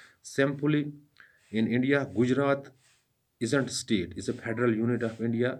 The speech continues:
state politically, India is state. So, dear students, this is the just a brief introduction about the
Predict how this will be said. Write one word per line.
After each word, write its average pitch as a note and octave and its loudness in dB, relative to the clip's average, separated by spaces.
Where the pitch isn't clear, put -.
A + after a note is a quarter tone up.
state - -2
politically, B2 0
India F#2+ -2
is D#2 -8
state. D#2+ -12
So, - 0
dear C3 4
students, C#3+ -2
this A#2+ -4
is A#2+ 0
the A2+ 0
just A2 -4
a G#2 -6
brief A2+ -2
introduction A2 -4
about G2 -2
the - -4